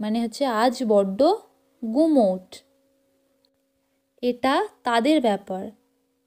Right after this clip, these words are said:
"It's up to them", মানে হচ্ছে এটা তাদের ব্যাপার। তা কেমন করে হয়?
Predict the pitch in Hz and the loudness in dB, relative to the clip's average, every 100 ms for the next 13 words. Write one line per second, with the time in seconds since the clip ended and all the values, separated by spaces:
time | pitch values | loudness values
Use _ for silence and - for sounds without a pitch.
0 | _ 302 311 - - - 247 247 - 302 | _ -10 -6 -6 -6 -4 -6 -6 -4 -2
1 | 220 254 208 185 214 214 233 247 - 330 | 0 0 0 -6 -6 -4 -2 -4 -4 -2
2 | 262 285 339 - 247 247 254 202 190 190 | 0 0 -2 0 0 2 2 0 -2 -8
3 | 196 - _ _ _ _ _ _ _ _ | -8 -14 _ _ _ _ _ _ _ _
4 | _ _ _ _ _ - 277 302 320 330 | _ _ _ _ _ -8 -4 -2 -2 -2
5 | 330 311 294 254 196 185 202 | 0 0 2 2 0 -6 -10